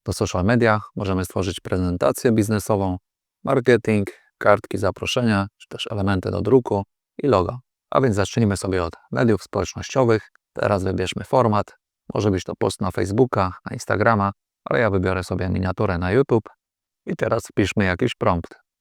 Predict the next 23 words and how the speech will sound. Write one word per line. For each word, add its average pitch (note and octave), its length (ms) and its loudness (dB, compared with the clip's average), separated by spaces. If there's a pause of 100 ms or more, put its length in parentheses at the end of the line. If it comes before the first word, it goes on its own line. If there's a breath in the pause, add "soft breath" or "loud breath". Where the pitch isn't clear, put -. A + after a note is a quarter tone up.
Możemy D#3 320 2
go G2 100 2
wpisać - 400 -4
ręcznie G#2+ 480 0 (280)
lub C#3 180 0
jeżeli G2+ 260 0
masz F#2+ 200 0
podłączony F#2 520 0
mikrofon, A2 500 -2
wtedy F#2+ 240 -4
możesz F2+ 300 -2
kliknąć - 560 -4 (100)
czat A2 180 -2
głosowy A2+ 480 -2 (540)
i E3+ 100 2
powiedzieć, G#2+ 560 4
co - 160 0
chciałbyś, A2 500 0
by A2 140 2
zostało F#2+ 400 0
umieszczone F2+ 640 -2 (280)
na C3+ 120 -4
grafice. A2 460 -4